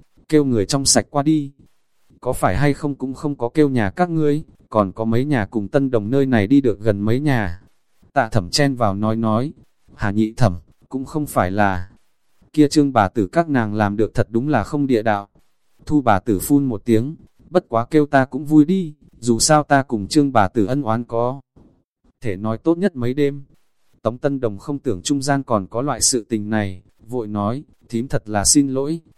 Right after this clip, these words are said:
là ta liên lụy nhà các ngươi. Nói gì liên lụy không liên lụy, ta cũng không thích các nàng, không mở tiệc chiêu đãi chúng ta đi liền tính,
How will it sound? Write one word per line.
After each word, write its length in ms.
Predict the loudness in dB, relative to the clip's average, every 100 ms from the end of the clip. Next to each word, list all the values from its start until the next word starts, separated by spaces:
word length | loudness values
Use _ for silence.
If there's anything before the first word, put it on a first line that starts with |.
| -4
là 160 | -4
ta 200 | 0 0
liên 200 | 2 2
lụy 180 | 2 -4
nhà 220 | -2 -4
các 200 | -4 -4
ngươi. 340 | -4 -4 -4 -6 _ _ _ _ _ -12
Nói 220 | -6 -4
gì 220 | 0 0
liên 200 | 2 2
lụy 180 | 0 -4
không 220 | -6 -4
liên 200 | 0 2
lụy, 280 | 0 -4 -6 _ _
ta 160 | -2 -2
cũng 200 | -2 -12
không 200 | -8 -6
thích 180 | -6 -4
các 160 | -4
nàng, 340 | -2 -2 -4 -8 -20 _
không 280 | -10 -8 -6
mở 140 | -6 -2
tiệc 160 | -4 -2
chiêu 220 | 0 0
đãi 180 | -2 -4
chúng 200 | -8 -2
ta 200 | 0 0
đi 140 | 0
liền 200 | 0 -2
tính, 340 | -4 -6 -6